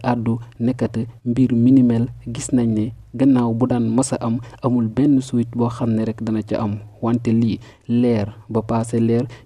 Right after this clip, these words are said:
ñëpp xam ne kat dañ koo daal di tooñ. Te sax mën nañ ñi ñii di ay frère am lañ jot a xamle moom mooy ne moom marchand ambulant la woon daawul génn daawul def lu dul nekk ci lii nga xam ne rek moom moo di ab liggéeyam.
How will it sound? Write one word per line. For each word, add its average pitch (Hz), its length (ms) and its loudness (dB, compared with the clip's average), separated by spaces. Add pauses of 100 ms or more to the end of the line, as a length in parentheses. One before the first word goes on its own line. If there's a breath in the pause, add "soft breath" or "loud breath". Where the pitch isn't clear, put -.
ñëpp 135 280 -2
xam 120 260 -2
ne 117 100 0
kat 110 320 -4 (220 loud breath)
dañ 117 200 -2
koo 117 200 -4
daal 110 220 -2
di 110 100 -6
tooñ. 98 340 -6 (280)
Te 110 60 -6
sax 113 240 -6
mën 113 260 0
nañ 110 160 0
ñi 120 140 0 (260 loud breath)
ñii 120 200 0
di 110 80 0
ay 113 160 0
frère 113 360 -2
am 123 160 2
lañ 113 160 0
jot 117 160 -4
a - 20 -4
xamle 117 300 -2
moom 113 240 0
mooy 110 180 0
ne 117 100 2 (320 loud breath)
moom 117 280 -2 (240 loud breath)
marchand 113 420 -2
ambulant 113 460 0
la 113 100 0
woon 117 360 2 (240)
daawul 147 440 0
génn 123 300 4 (260 loud breath)
daawul 123 360 2
def 117 200 -2
lu 127 120 2
dul 120 220 0 (140)
nekk 117 340 -4
ci 117 100 0
lii 120 240 2
nga 113 120 -4
xam 120 200 -4
ne 113 100 0
rek 127 160 -2
moom 113 180 6
moo 113 140 6
di 110 100 -2
ab 113 160 -2
liggéeyam. 110 500 2